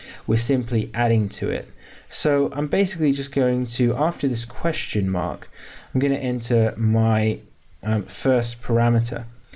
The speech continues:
which I'm actually just adding to this, um, link, as I said. So the first parameter, I'm just gonna enter Q, which stands for coordinates.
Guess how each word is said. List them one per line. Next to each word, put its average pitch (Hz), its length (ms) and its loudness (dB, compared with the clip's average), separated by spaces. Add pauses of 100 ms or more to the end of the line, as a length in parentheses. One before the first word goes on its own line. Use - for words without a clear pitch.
(220)
which 117 160 2
I'm 170 80 2
actually 139 240 0
just 117 180 -4 (100)
adding 110 300 2
to 101 160 -6
this, 95 480 -6 (400)
um, 101 320 0
link, 107 500 0 (220)
as 104 180 -4
I 95 60 -2
said. 95 440 -2 (460)
So - 160 -4
the 147 60 0
first 196 240 0
parameter, 139 420 0
I'm 120 120 -2
just - 100 -10
gonna 120 140 0
enter 113 240 2
Q, 127 340 2
which 101 160 0
stands 107 300 -2
for 107 180 -2
coordinates. 131 1040 0